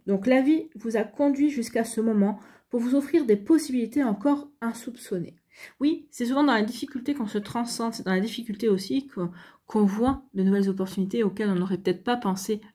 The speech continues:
avant apparaître dans notre esprit et dans notre vie également. Donc la vie vous a conduit jusqu'à ce moment pour vous offrir des possibilités encore insoupçonnées. Mais vous ne devez plus reporter ce que vous savez être inévitable.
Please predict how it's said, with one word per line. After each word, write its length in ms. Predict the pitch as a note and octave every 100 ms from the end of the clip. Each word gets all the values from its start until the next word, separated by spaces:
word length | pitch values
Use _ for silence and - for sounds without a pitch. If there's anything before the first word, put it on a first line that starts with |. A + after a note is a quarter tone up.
| _ -
avant 380 | G#3 G3 A3 A#3 - _ _
apparaître 640 | G3 G3+ F#3+ F#3+ G3 G3+ -
dans 100 | F#3
notre 260 | G3+ G3+
esprit 400 | F#3+ F#3+ - A3+ - - _
et 80 | F#3
dans 100 | F#3
notre 320 | F#3 G#3 -
vie 240 | F#3 A3 - _ -
également. 440 | G#3 F3+ E3 - - _ - - _ -
Donc 160 | G#3+
la 120 | C4
vie 160 | C4+ D#4+
vous 240 | C4 A#3
a 60 | B3
conduit 380 | B3 C#4 C4 C#4+
jusqu'à 240 | C#4 A3
ce 140 | A3 B3
moment 400 | A#3+ A3 A#3+ - _
pour 120 | -
vous 140 | G#3+ A3
offrir 280 | A#3+ - C4+
des 100 | G#3
possibilités 560 | A#3+ A#3 A3+ B3+ - -
encore 380 | G#3 B3 A#3 -
insoupçonnées. 680 | B3 B3 B3 - G3+ D#3+ - - - -
Mais 100 | A#3
vous 120 | B3+
ne 100 | A#3+
devez 320 | A3 C#4+ A#3+
plus 280 | A3+ - D4+
reporter 680 | C#4 D4+ D4+ B3 - B3+ C4+ -
ce 140 | -
que 140 | A#3+ B3
vous 120 | G#3
savez 440 | G3+ A3+ G#3+ A#3 -
être 240 | G3+ G3+ -
inévitable. 720 | G#3+ A3 G3+ G3 F#3+ D#3+ F3